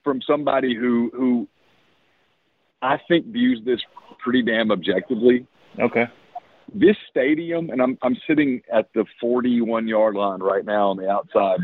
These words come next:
Speaker 1: looking, looking out on it. This stadium looks much better on T V and in person during the daytime than it does at night. I'm just gonna tell you that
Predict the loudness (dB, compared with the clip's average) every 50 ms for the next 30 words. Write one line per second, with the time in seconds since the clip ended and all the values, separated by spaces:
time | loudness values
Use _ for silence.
0 | -6 -8 0 4 4 4 4 2 0 -2 -2 -2 -2 2 2 2 2 0 -2 -2
1 | 0 0 0 -2 -2 -2 0 2 2 2 0 -4 -10 _ _ 2 2 2 2 0
2 | -2 0 0 2 2 0 -2 -2 -2 -2 0 2 0 0 _ -8 -16 -16 -12 -8
3 | -2 2 2 2 2 0 -4 -6 -2 0 2 2 2 0 -2 -4 -6 _ 0 2
4 | 2 2 0 -4 -6 -4 -2 -2 -2 0 0 0 0 -2 -2 -2 -2 -2 -2 0
5 | 0 0 0 0 0 0 0 0 0 -2 -4 -6 -4 -2 0 0 0 0 0 -2
6 | -2 -2 -2 0 0 0 0 0 -2 0 0 -2 -2 -6 -10 _ -20 -20 -20 -18
7 | _ -2 0 0 0 0 -2 -2 -2 -2 0 -2 -2 -2 -2 -2 -2 -2 -6 -10
8 | -16 _ _ _ _ -20 -20 -18 -18 -18 _ _ _ _ _ _ -20 -20 -20 -20
9 | -12 -6 -2 -2 -2 -2 0 0 -2 0 0 0 0 0 2 0 0 -2 -4 -6